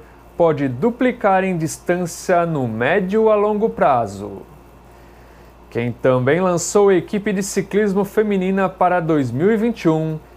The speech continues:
foi a Bingoal Valone Bruxeles. A equipe contará com um elenco de vinte e três ciclistas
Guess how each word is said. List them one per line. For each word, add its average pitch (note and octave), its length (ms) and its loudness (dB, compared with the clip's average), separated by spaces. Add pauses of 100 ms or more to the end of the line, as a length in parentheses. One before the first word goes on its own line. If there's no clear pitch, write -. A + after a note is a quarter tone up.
foi D#3+ 280 0
a C#3 140 4
Bingoal G3 840 2
Valone F#3 600 2
Bruxeles. D#3+ 1120 -2 (180)
A A2 200 0
equipe E3 400 -2
contará D#3 500 2
com E3 200 -6
um D#3 40 -2
elenco D#3+ 480 0
de C3+ 160 -4
vinte C3 440 -4
e A3+ 40 -2
três G3 280 -2
ciclistas D3+ 840 -2